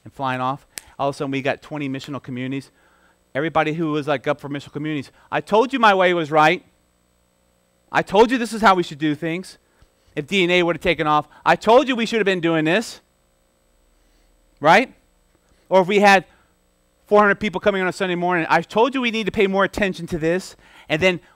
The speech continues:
what happens when Jesus is birthing a church? It begins to get lost in ministry idols.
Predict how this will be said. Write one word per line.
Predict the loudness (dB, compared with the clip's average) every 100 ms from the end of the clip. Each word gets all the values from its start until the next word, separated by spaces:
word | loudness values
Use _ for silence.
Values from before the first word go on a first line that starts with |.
| -4
what | 4 4
happens | 4 2 2 2 -4 -6
when | -6 -6 -6
Jesus | -6 -4 -4 -6
is | -8 -6
birthing | -2 -2 -2 -6
a |
church? | -6 -6 -6 -6 -16 -20 _
It | -6
begins | -4 -2 -4 -6
to | -6
get | -6 -4
lost | 2 4 4 2 -10 -20 _ -8
in | -4
ministry | 0 0 -2 -4 -2
idols. | -2 -4 -12 -18 -20